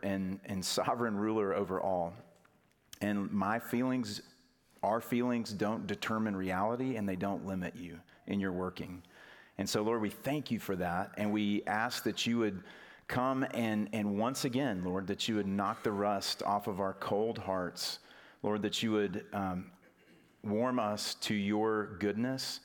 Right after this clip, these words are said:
that you would warm us to be able to love you and love each other and love those who do not know you, Lord. And we pray that you would work this deep, deep transformation in our hearts,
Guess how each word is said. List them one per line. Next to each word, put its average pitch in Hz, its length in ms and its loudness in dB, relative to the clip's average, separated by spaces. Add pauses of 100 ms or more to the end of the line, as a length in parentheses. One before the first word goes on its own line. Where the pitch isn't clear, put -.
(440)
that 107 240 0
you 117 140 2
would 104 460 2
warm 113 300 2
us 117 320 0
to 101 560 0 (600)
be 110 100 2
able 110 120 0
to 104 60 4
love 95 400 2
you 120 300 2
and 101 200 0
love 107 220 2
each 101 180 -2
other 120 360 0 (400)
and 104 200 0
love 104 240 0
those 110 600 0
who 107 160 -2
do 104 160 0
not 101 200 0
know 104 120 0
you, 90 260 -4
Lord. 90 240 -4 (160)
And 104 100 -2
we 101 120 2
pray 117 320 2
that 107 160 0
you 107 180 0
would 95 220 0 (380)
work 117 360 0
this - 320 0 (640)
deep, 120 340 0
deep 120 220 2
transformation 101 800 0
in 101 100 2
our 95 120 0
hearts, - 580 -2